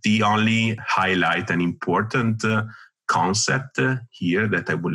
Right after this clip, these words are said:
like to express, uh, is the all-in-one system. So the all-in-one is, uh, basically a machine that, uh, connect together four different technologies that helps, uh, to achieve a truly beautiful, sustainable product. But all the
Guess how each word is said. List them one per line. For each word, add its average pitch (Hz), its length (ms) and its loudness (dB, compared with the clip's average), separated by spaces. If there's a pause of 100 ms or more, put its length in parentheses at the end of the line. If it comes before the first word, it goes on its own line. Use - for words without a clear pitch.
like 80 160 -4
to 95 100 0 (200)
express, 92 520 0
uh, 156 160 2
is 107 180 2
the 107 200 2
all-in-one 87 540 0 (100)
system. - 460 -4 (140)
So - 120 -6
the 92 160 0
all-in-one 131 520 4 (560)
is, 101 360 4
uh, 92 300 2 (140)
basically 117 380 0
a 92 40 2 (140)
machine 120 480 2 (260)
that, 104 280 -4 (120)
uh, 104 140 2 (380)
connect 110 320 2 (120)
together 92 400 0 (300)
four 104 160 2 (140)
different 98 420 -2
technologies 110 680 -2 (140)
that 95 160 -2 (200)
helps, 101 440 0
uh, 143 140 2 (380)
to 92 80 0 (400)
achieve 92 440 -2 (320)
a 123 40 -2 (100)
truly 92 220 0 (100)
beautiful, 87 380 -4
sustainable 160 680 -4
product. 147 320 -4 (100)
But 107 160 -4
all 131 100 2
the 156 120 0